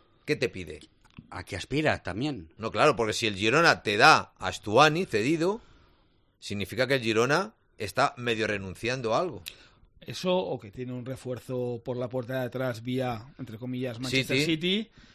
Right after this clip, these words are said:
Speaker 3: que, que le manda a un jugador determinado a través de alguna operación de estas que hace y, bueno, considera que con eso puede sustituirlo. Es que son, son, como tú has dicho, muchas las variables, ¿no?, que hay en esta ecuación y no podemos descartar nada.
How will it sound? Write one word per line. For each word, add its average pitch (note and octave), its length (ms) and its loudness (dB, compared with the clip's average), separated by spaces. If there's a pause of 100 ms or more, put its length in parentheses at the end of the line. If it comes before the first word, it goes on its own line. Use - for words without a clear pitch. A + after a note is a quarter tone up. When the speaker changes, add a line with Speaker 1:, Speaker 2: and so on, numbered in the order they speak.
(160)
Speaker 3:
que, F2+ 440 -12
que A2+ 100 -10
le A2 100 -8
manda B2+ 220 -8
a A#2+ 40 -8
un - 60 -14
jugador B2+ 340 -4
determinado B2+ 920 -2
a A#2 100 -14
través A#2 220 -8
de C3 60 -6
alguna B2+ 160 -4
operación B2 380 -6
de B2 60 -8
estas A2+ 200 -14
que C#3+ 100 0
hace E3+ 460 2
y, A2 420 -8
bueno, G#2+ 260 -12
considera B2 320 -8
que A#2+ 80 -8
con A#2 100 -8
eso C#3 100 -8
puede C3+ 140 -6
sustituirlo. A#2 500 -8 (340)
Es - 100 -14
que - 80 -16
son, F#3+ 380 -2
son, F#3+ 180 -2
como G3 180 4
tú E3+ 100 4
has E3+ 60 2
dicho, F#3 220 0
muchas F3 500 0
las D3 200 2
variables, C#3 560 0
¿no?, C#3+ 140 -6
que C#3 80 -4
hay C3+ 100 0
en C3 80 -2
esta B2 280 -4
ecuación C#3+ 600 -2 (640)
y A#2+ 720 -2
no B2+ 120 -2
podemos C#3 280 0
descartar A#2+ 460 -4
nada. B2+ 280 0